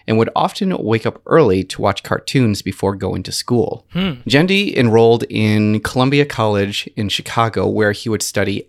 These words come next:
Speaker 1: advertising. This is much like Jim Davis. If you don't really see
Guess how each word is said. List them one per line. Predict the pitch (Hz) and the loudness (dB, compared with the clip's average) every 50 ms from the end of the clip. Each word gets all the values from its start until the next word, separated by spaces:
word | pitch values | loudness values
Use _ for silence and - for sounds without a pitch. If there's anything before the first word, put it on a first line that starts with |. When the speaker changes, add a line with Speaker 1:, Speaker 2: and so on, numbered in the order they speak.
| _ - | _ -2
Speaker 1:
advertising. | 143 170 165 113 104 - - - 107 104 - - 92 90 92 101 - _ _ - - - - - - - - - - | -2 -2 -2 -4 -8 -6 -6 -6 -6 -4 -6 -6 -6 -4 -4 -4 -6 _ _ -20 -20 -20 -20 -20 -20 -20 -20 -6 -4
This | 117 117 127 | -2 0 2
is | 123 | 4
much | 120 117 110 - | 4 4 4 4
like | 123 110 101 95 | 2 2 2 0
Jim | 98 - 104 104 | -4 -4 -2 -2
Davis. | 92 98 95 92 95 110 120 - - - - _ _ - | 0 2 0 2 2 2 2 0 -2 -8 -14 _ _ -10
If | 127 113 113 113 - - | -8 -4 -4 -4 -2 -2
you | 120 110 110 107 101 - - | -2 -2 -2 -2 -2 -4 0
don't | - 117 113 117 - | 2 2 2 2 2
really | - 113 110 110 104 | 4 4 4 4 2
see | - - - - 113 107 107 107 107 104 101 | 0 -4 -4 -4 -2 -2 -2 -2 -2 -2 -4